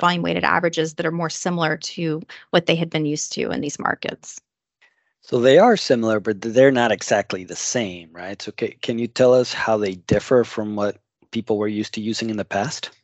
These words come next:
Speaker 1: Sure. So probably the, the largest difference is that we include a greater of number of days in our cumulative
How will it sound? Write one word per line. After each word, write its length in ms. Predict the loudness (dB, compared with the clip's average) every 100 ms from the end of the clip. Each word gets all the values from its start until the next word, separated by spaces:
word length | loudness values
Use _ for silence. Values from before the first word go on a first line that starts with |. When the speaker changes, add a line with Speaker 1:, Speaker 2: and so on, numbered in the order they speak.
| _ -20 -18 -18 -10
Speaker 1:
Sure. 400 | -2 2 6 4
So 520 | 2 -2 4 6 6 2 -4
probably 280 | 4 6 6
the, 260 | 2 -2 -4
the 260 | -8 -6 -4 2
largest 480 | 4 4 2 -8 -6
difference 420 | -4 -2 -2 -2
is 120 | 0
that 160 | 0 2
we 140 | 0
include 340 | 0 -2 -2
a 80 | -2
greater 380 | 2 2 4 4
of 120 | 2
number 460 | -2 -4 -2 2 2
of 180 | 0 -2
days 460 | 0 2 2 -2
in 140 | -2 -2
our 80 |
cumulative 720 | -2 -2 0 0 0 0 0